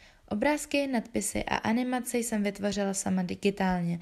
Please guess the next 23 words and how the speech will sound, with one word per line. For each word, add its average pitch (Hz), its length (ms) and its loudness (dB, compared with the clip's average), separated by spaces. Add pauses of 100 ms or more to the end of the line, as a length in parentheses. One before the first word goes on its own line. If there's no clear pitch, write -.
(340)
Inspirovala 214 600 2
jsem 196 240 -2
se 196 180 -4
u 196 100 -4
svých - 340 -6
oblíbených 175 640 0
tvůrců 240 500 2
na 208 120 2
sociálních 180 680 -2
sítích, 190 540 -4 (380)
kteří 208 280 2
také 208 320 2
do 220 60 2
jednoduchých 196 640 -2
fotek 208 440 -2
a - 20 0
videí 190 480 -2 (340)
zakomponují 196 800 2
podobné 202 500 0
kreativní 185 640 0
a - 160 -4
oživující 175 600 -2
prvky. - 520 -2